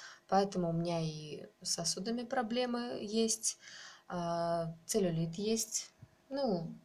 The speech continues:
раньше гораздо больше было. Но я заметила, что сейчас гораздо меньше, вообще, в общем-то, жидкость не застаивается в организме. То есть я не вижу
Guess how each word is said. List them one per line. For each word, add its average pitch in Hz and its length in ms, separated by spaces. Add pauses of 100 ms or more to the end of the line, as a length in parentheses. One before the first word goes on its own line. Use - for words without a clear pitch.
(100)
раньше 190 640
гораздо 180 400
больше 170 400
было. 151 340 (640)
Но 196 160
я 208 180
заметила, 208 640
что - 380
сейчас 220 480
гораздо 180 500
меньше, 175 640 (280)
вообще, 226 420
в 214 60
общем-то, 170 380
жидкость - 400
не 170 80
застаивается 165 680
в - 40
организме. 185 600 (440)
То 196 80
есть 185 260
я 190 100
не 202 160
вижу 185 320